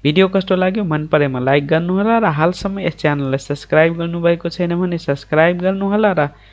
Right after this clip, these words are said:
छेउमा रहेको बेल आइकन दबाएर अल नोटिफिकेसन अन गर्नुहोला। त्यसले हाम्रो नयाँ भिडियो आएको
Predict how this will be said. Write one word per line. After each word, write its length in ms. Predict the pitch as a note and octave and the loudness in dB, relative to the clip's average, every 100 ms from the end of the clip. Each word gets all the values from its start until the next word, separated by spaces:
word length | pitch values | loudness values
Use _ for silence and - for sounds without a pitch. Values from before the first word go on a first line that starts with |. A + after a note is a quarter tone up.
| - - | -20 -6
छेउमा 300 | G3 G3 G#3 | -2 0 0
रहेको 260 | G#3 G#3 | 0 -2
बेल 240 | D#3+ C3+ C3+ | 0 2 2
आइकन 280 | B2+ B2+ | 0 -2
दबाएर 420 | B2 B2 C#3+ E3+ A3 - - _ | -2 0 2 0 -4 -14 -20 _
अल 180 | - C3+ | -2 0
नोटिफिकेसन 680 | C3+ B2+ C3 A2+ B2 A#2 A#2 | 0 -4 -6 -8 -8 -6 -4
अन 180 | B2 D3+ | -4 -2
गर्नुहोला। 440 | D#3 E3 F#3 G3+ A3+ - - - | -2 0 0 -2 -4 -10 -20 -4
त्यसले 280 | G3 - G#3 | -2 2 2
हाम्रो 260 | G#3 G3+ | 2 2
नयाँ 240 | G3+ G3+ G3 | 0 0 0
भिडियो 260 | F#3+ G3 | 0 2
आएको 320 | G3 G3+ - | 2 0 -4